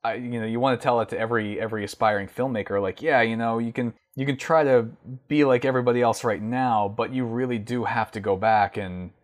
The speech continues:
and see, like, where'd all this stuff come from? Go to the well and see what you pull from it instead of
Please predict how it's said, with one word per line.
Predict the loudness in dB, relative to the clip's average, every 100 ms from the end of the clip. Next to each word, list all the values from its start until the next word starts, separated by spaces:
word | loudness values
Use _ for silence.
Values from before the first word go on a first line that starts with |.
| _
and | -10 -8
see, | -8 -4 -2 -2
like, | -2
where'd | 0 2 4
all | 2
this | 0 -4
stuff | -6 -8
come | -6 -6 -4
from? | -8 -8 -12 -20 _ -14
Go | 0 2 4
to |
the | 2
well | 2 2 2 2
and | -2
see | -6 -6
what | -6
you | -8 -2 -2
pull | -2 -4 -4
from | -4 -6 -6
it | -8
instead | -8 -6 -4
of | -2 -4